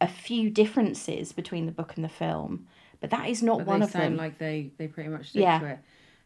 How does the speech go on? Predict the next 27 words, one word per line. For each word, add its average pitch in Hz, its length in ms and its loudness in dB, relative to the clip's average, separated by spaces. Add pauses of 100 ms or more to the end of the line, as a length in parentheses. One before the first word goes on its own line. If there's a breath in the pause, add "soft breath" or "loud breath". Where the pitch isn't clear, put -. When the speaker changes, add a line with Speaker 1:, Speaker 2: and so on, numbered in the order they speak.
(120)
Speaker 2:
Um, 185 260 4
yeah, 240 240 8
so 190 180 2
these 208 280 4
guys 185 260 4
are 185 60 -2
running 180 260 2
around 170 220 2
trying 165 220 -2
to 170 120 -4
avoid 165 260 0
these 156 200 -4
people, 143 320 -4
and 196 120 4
it's 240 100 2
quite 320 260 4
a 277 40 0
tragic 254 460 0
thing 175 140 0
to 156 100 -8
watch, 139 260 -8
'cause 170 140 -4
obviously 170 300 -4
it's 165 100 -6
a 170 40 0
little 160 180 0
girl. 143 400 -2